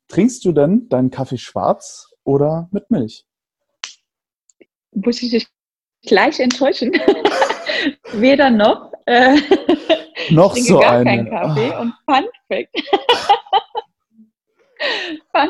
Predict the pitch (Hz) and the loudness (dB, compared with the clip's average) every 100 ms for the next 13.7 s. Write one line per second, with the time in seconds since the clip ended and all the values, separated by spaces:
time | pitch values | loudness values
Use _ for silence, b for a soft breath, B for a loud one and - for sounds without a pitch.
0 | 370 285 285 262 226 226 220 370 392 294 | -2 -6 -6 -10 -6 -4 -2 -2 -4 -4
1 | 254 254 240 247 - - 220 269 269 269 | -4 -4 -8 -10 -10 -6 -4 -2 0 -2
2 | 269 294 _ _ _ - 214 220 220 220 | -4 -6 _ _ _ -10 -4 -2 -2 -4
3 | 226 220 226 233 - 220 208 226 220 220 | -4 -4 -4 -6 -10 -6 -4 -2 -2 -2
4 | 226 220 208 202 214 220 233 220 202 - | -2 -4 -4 -6 -4 -6 -4 -4 -6 -4
5 | 269 330 269 208 202 - 214 - 233 294 | -4 -4 -4 -2 -4 -2 -4 0 2 2
6 | 381 226 226 359 523 B B B B _ | 4 4 6 4 0 B B B B _
7 | - 233 240 247 240 240 240 - 202 226 | 0 2 2 2 0 0 -2 -6 -2 0
8 | 240 247 247 226 226 226 262 311 233 220 | 0 -4 -6 -10 -6 -4 -4 -6 -8 -6
9 | 208 208 202 - 247 233 180 _ 165 175 | -4 -4 -6 -8 -6 -6 -8 _ -4 -4
10 | 262 _ _ 196 196 _ - 202 214 202 | -8 _ _ -6 -6 _ -6 -4 -2 -2
11 | 196 185 196 190 208 226 - 240 240 _ | -2 -2 -2 -2 -4 -6 -2 -2 -2 _
12 | _ _ - 175 190 202 175 196 202 - | _ _ -4 -2 0 0 0 -2 -2 -4
13 | 190 185 180 180 180 - - | -6 -4 -4 -6 -6 -10 -20